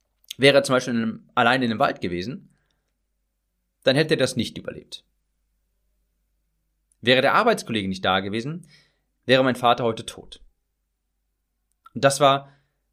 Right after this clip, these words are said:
ein entscheidender Moment für mich. Da liegt mein Vater im Bett, hatte einen Herzinfarkt, ist fast gestorben, was natürlich auch für meine Mutter eine extreme Belastung war.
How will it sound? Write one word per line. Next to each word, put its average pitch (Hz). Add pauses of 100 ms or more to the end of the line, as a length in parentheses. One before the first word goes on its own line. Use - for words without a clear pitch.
(260)
ein 131
entscheidender 131
Moment 101
für -
mich. - (1800)
Da 123
liegt -
mein 151
Vater 175
im 120
Bett, 120
hatte 151
einen 117
Herzinfarkt, 131 (200)
ist -
fast 180
gestorben, 113 (420)
was - (120)
natürlich 151
auch 147
für 147
meine 131
Mutter 165
eine 117
extreme 156
Belastung 123
war. 64